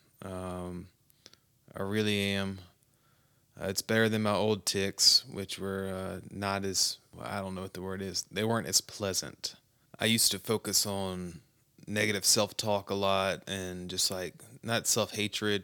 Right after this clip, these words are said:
but hatred for past, like, my past self. Just because when you're in the field of self-growth, it's really easy to,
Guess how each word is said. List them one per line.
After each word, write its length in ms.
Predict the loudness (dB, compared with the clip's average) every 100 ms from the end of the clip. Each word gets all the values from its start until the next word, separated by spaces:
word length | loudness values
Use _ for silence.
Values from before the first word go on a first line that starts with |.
| -4
but 320 | -6 -6 -8 -8
hatred 440 | -6 -4 -4 -6
for 140 | -8
past, 580 | -10 -4 2 4 4 0
like, 160 | -4 -4
my 140 | -6
past 340 | -4 -2 2 2
self. 440 | 2 0 -4 -18 -4
Just 240 | -2 0
because 460 | -2 0 0 2 0
when 300 | -4 -4 -2
you're 160 | 0 0
in 120 | -2
the 100 | -4
field 420 | -4 0 0 0
of 180 | -2 -2
self-growth, 880 | 2 2 2 -2 2 2 0 -6 -14 -8
it's 200 | -4 -2
really 220 | 0 -2
easy 380 | -2 -2 -2 -2
to, 100 | -4